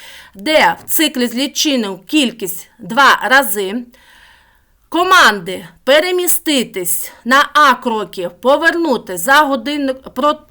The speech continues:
е, протигодинниковою стрілкою, чекати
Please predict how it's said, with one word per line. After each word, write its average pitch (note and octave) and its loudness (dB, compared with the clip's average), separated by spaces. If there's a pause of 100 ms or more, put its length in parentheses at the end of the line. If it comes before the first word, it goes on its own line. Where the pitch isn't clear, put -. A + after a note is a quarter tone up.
(120)
е, G#3+ -4
протигодинниковою C4 -2
стрілкою, A#3+ -4 (460)
чекати D4 2